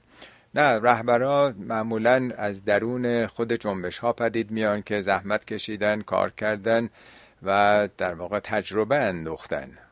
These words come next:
حالا نمی‌دونیم، اگه به اونجا بکشه، قاعدتاً هم کسانی که صلاحیت خودشون رو نشون دادن در این دوران مبارزه،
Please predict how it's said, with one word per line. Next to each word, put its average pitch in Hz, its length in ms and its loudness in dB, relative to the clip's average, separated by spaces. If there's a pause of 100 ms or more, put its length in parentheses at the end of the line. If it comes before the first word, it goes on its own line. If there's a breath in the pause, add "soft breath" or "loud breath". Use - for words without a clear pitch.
(100)
حالا 104 260 2
نمی‌دونیم، 110 580 -4
اگه 98 200 -6
به 95 80 -6
اونجا 101 300 -2
بکشه، 110 520 -6
قاعدتاً 113 640 0 (560 loud breath)
هم 107 400 -2
کسانی 107 480 -6
که 101 340 -2 (880 loud breath)
صلاحیت 113 640 2
خودشون 117 440 -6
رو 113 80 -2
نشون 107 340 -6
دادن 101 320 0
در 98 120 2
این 101 220 -6
دوران 95 420 -4
مبارزه، 92 880 -2